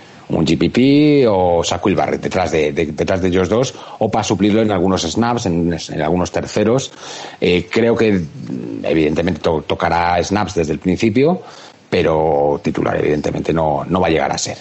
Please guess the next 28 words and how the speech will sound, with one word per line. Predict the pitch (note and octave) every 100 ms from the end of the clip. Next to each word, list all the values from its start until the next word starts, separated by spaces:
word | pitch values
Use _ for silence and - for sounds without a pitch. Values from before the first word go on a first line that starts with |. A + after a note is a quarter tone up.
| -
Pero | - F2+
vamos, | E2+ D#2+
me | F#2+ G#2
gusta | A#2 A#2+ A2+ G#2 G2
el, | G2 F#2+ F#2
el | F#2+ F#2
pick, | F#2 C#3 C#3+ - - - - - -
aunque | B2+ C3+ A#2+ D#3+ F3
luego | F#2+ F#2 B2+ A2+
es | F#2+
verdad | G2 G#2+
que, | A2+ B2 G#2+ F#2+ E2+
eh, | - E2 D#2+ D#2 D#2 D2+ - -
había | F#2+ A2
pronosticados | G#2 A2 G#2 - G#2 A2 G2+
para | - G2 G2
Bucks, | F#2 F2+ A#2 A#2 -
eh, | G#2 F2 E2+ D#2+ -
otros | G#2+ G2 A#2+ C#3+ - - - - -
edge | F#2 F2
rushers | G2 A2 - A#2+ A#2 C#3 -
que, | - F2 D#2 D2+ D2+
que | - E2+ D#2 C#2+ - -
cayeron | - G2 A#2 G2+ E2+
más | D2 F2+ -
luego, | - - C3+
pero | - D2+
bueno, | D#2+